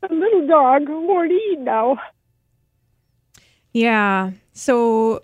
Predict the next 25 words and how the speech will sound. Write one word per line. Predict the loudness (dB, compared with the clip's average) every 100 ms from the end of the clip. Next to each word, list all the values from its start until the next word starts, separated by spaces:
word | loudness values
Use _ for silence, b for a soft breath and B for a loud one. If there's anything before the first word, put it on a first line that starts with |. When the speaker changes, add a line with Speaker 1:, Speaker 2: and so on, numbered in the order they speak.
| _
Speaker 2:
not | 0 2 2
only | 0 0 0 0
Speaker 1:
I |
Speaker 2:
are | 4
Speaker 1:
have | 4 4
Speaker 2:
you | 4
Speaker 1:
a | 2 4
fourteen-year-old | 2 2 2 2 4 2 2 2 0
Pekingese | -2 -6 -4 -4 -4 _
Chihuahua, | -2 0 2 0
and, | -4 -6 -8 -8 -10 -4
or | -2
Speaker 2:
Yeah. | -2
Speaker 1:
Pekingese, | -2 -2 0 0 0 -2 -8 _ _ _ _
um, | -8 -6 -8 -12 _ _
yeah, | -6 -6 -6
Chihuahua, | -2 0 0
and | -2 -8 -8
she | -8
Speaker 2:
Mm-hmm. |
Speaker 1:
won't | -6 -6 -8 -14 _ _ _ _ _ _
eat | -6 -6 -8 _ _ _ -4
dog | -2 -4 -8
food. | -12 -12 -16 -20 B -20 -20 _ -10
Speaker 2:
Yeah. | -4 -2 -2 -4 -8